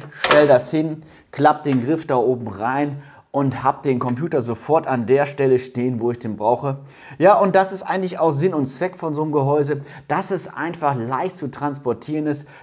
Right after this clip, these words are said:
Deswegen ist oben ein integrierter Griff natürlich drinne. Ja, gehen wir einfach mal oben direkt drauf ein mit einem Foto.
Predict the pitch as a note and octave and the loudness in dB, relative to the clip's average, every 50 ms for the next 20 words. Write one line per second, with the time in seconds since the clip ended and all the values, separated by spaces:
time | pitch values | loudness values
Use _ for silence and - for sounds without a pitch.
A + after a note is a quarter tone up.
0 | - _ - D#3+ F#3 F3+ F3+ E3+ E3+ E3+ E3 D#3+ C3+ C3 C3 - D3+ D#3+ D#3 D3+ | -10 _ 4 6 6 6 4 2 0 0 2 0 -2 -4 -4 -2 -2 0 0 0
1 | C3 A#2+ A2+ A2 B2 D3+ D3 C#3 D3 B2+ G#2 A2 A#2+ C3 C3+ C#3+ C#3 A#2+ G#2+ G#2 | 0 -2 -2 -4 -6 -6 -6 -4 -6 -6 -6 -2 0 0 0 0 0 -4 -2 0
2 | G#2 B2+ B2+ B2+ - B2+ A#2+ B2 C3 B2+ C3 B2+ B2+ C#3 D3+ D#3 C3 F#2 D2 - | 0 0 0 0 -2 -6 -6 -4 -4 -4 -4 -4 -2 0 0 2 0 0 -4 -8
3 | - - - - - - - - - - A#3+ A3+ - - - - - - G3+ A3+ | -14 -20 -20 -20 -20 -20 -20 -2 2 4 4 4 4 0 -6 -6 -2 0 2 2
4 | A3 G3+ F#3+ - F3+ F#3+ - F3+ D#3 D#3 D#3+ D#3 D3+ D3+ - - - F3+ F#3 F#3+ | 4 2 2 2 0 -2 -4 -6 -6 0 2 2 2 2 0 2 6 10 10 10
5 | F#3+ F#3+ G#3 F#3+ D3+ C#3 C3+ C3 C3+ D3 C#3+ - - - - - B2 B2 A#2 - | 10 10 6 0 -2 0 0 2 2 2 0 0 -4 -12 -8 0 2 4 2 2
6 | - - _ _ - E3+ F3+ F#3+ G#3 F#3+ D#3 C#3+ - - A#2 B2 B2 B2 B2 B2 | 0 -6 _ _ 0 2 2 2 2 2 0 -2 -2 0 0 0 0 0 -2 0
7 | - E3 F#3+ G#3+ G#3 G#3 G3+ G3 F#3+ | 4 6 6 6 8 6 4 4 4